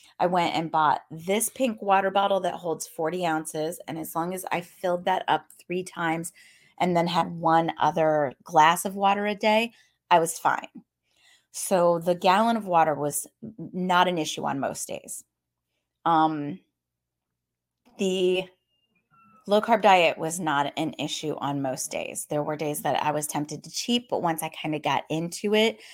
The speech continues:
and got in a groove, I was good. The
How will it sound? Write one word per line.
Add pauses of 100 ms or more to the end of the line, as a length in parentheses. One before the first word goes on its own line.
(200)
and
got
in
a
groove,
I
was
good. (1400)
The